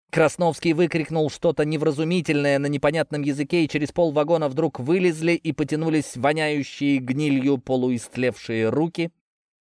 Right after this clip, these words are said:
схватившие кудесника, опрокинувшие его навзничь и начавшие всё сильнее и сильнее вжимать скривившегося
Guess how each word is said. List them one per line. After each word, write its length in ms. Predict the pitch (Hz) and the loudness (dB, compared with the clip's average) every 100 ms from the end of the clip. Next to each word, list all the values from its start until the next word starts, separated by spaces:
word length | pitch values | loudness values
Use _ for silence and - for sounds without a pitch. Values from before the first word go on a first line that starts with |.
| _ _ _ _ _ _ - | _ _ _ _ _ _ -16
схватившие 800 | - 165 156 165 143 - 139 | -2 0 2 0 -4 -2 0
кудесника, 720 | 123 135 127 131 - 123 - 120 | 0 -2 0 -2 -4 -4 0 0
опрокинувшие 920 | 131 - 135 147 147 131 - 139 127 | 0 0 0 0 -4 -4 -2 -2 0
его 260 | 123 127 | -2 -2
навзничь 760 | 127 143 139 123 143 135 - - | 0 0 0 -2 -6 -6 -8 -6
и 180 | 139 127 | -2 -2
начавшие 720 | 120 113 - 117 - 110 110 | 0 0 2 0 0 -4 -4
всё 180 | - 107 | -4 -8
сильнее 540 | - 110 123 165 180 | -4 -4 0 0 0
и 20 | |
сильнее 580 | 175 180 160 143 131 131 | -2 -2 -2 0 0 0
вжимать 800 | 117 104 123 135 123 101 - - - | -2 -2 -2 0 2 2 0 -8 -16
скривившегося 1040 | - - 120 107 101 - 95 87 - 90 | -12 -6 -4 -2 -4 -6 -6 -6 -6 -6